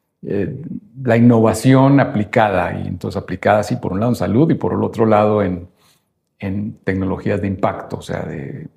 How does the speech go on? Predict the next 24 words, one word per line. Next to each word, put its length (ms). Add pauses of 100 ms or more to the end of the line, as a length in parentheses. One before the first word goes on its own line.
como 200
ahora 140
llamamos 340
en 80
Siemens, 300
tecnología 480
con 160
propósito. 640 (640)
O 40
sea, 100
que 80
puedas 420
ver 180
el 120
impacto. 400
Es 60
más, 180
desde 320
que, 320 (840)
desde 180
que 60
estaba 180
estudiando, 840 (640)
eh, 340